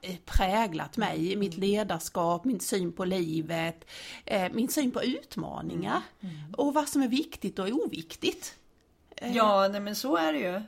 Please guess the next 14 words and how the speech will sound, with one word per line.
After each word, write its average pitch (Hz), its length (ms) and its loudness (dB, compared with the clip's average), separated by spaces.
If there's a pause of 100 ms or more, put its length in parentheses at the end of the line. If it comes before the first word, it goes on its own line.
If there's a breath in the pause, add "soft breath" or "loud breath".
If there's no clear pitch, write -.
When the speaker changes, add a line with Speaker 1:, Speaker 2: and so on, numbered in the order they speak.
(140)
Speaker 2:
Det 226 100 -8 (440)
är, - 80 -12
det 220 300 -6
är 254 40 0
en 240 140 2
resa 185 800 -2 (140)
att - 200 -14
leva 160 260 -4
med 160 180 -8
barn, 196 420 -4 (560 soft breath)
eh, 170 280 -6
som 190 200 -4
jag 165 160 -2
kanske, 180 480 -2